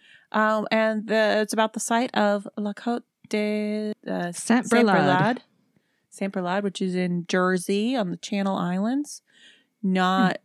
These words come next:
Speaker 2: Hmm.
Speaker 1: the Channel Islands
Speaker 2: Not the
Speaker 1: in
Speaker 2: California
Speaker 1: California.
Speaker 2: ones. No, the ones between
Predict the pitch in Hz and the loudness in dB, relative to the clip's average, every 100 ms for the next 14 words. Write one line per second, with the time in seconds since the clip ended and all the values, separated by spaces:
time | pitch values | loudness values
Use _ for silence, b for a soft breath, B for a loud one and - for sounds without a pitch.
0 | _ _ - 180 185 - 190 185 175 170 | _ _ -10 -2 -2 0 0 2 2 0
1 | 175 175 170 175 - - _ _ _ - | 0 0 -2 -4 -8 -14 _ _ _ 2
2 | 170 180 180 170 170 165 156 147 143 143 | 4 4 4 4 4 4 2 2 2 2
3 | 147 - - B B B B B B B | 0 -4 -12 B B B B B B B
4 | _ - 180 160 151 - - 175 160 165 | _ 4 6 6 2 -4 0 2 4 4
5 | 165 180 - 165 156 156 | 4 0 2 2 4 2